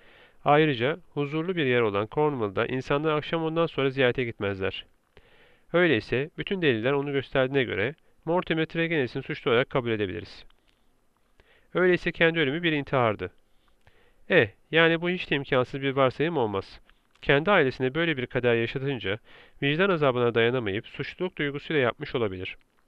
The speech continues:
Ancak böyle olmadığını gösteren güçlü deliller var.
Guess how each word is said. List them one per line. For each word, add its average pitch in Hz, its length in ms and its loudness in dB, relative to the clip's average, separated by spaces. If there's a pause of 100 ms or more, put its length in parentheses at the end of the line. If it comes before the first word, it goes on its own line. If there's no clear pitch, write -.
(360)
Ancak 143 320 0
böyle 165 180 0
olmadığını 127 420 -2
gösteren 120 480 -2
güçlü - 280 -12
deliller 113 360 0
var. 95 300 -10